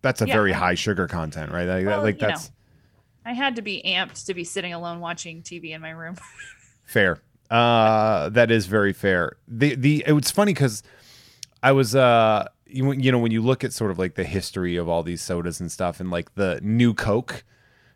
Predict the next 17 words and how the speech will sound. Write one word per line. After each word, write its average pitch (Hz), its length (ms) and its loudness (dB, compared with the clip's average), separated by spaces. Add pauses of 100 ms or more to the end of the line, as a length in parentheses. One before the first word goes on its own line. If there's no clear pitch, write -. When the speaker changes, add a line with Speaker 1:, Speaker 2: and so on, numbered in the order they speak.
(100)
Speaker 1:
when 107 160 0
they, 110 120 2
when 113 300 0
they 104 120 2
created, 107 420 2
Speaker 2:
Oh, 101 40 -6
Speaker 1:
when 107 140 4
they 101 80 4
Speaker 2:
yeah. - 100 4
Speaker 1:
ch-, - 160 -8
changed 123 460 0
the, 107 280 2
the 92 420 0
thing 110 280 -2
of 87 120 -4
new 95 220 -2
Coke, 123 520 -2